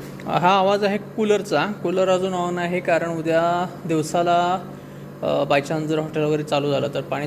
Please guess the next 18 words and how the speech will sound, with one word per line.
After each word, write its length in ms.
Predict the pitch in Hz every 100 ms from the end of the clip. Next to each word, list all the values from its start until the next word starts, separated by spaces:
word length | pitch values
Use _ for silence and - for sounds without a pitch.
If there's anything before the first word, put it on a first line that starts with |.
| -
थंड 220 | 156 151
असावं. 380 | 143 151 147 190 - - - -
आत्ता 240 | 151 175
जरी 220 | 180 190
पाणी 260 | 190 175 180 185
थंड 220 | 180 180
झालं 300 | 175 160 214 - - - - -
तर 60 | 175
ते 140 | 196
उद्या 460 | 180 160 175 190 202 - - - -
दिवसभर 440 | 160 165 165 180
आणि 220 | 175 185 190
परवा, 320 | 165 151 156
म्हणजे 220 | 156 185
सकाळ, 540 | - 175 175 160 147
संध्याकाळी 420 | 147 170 170 147 139
पण 200 | 139 139
उद्या 200 | 143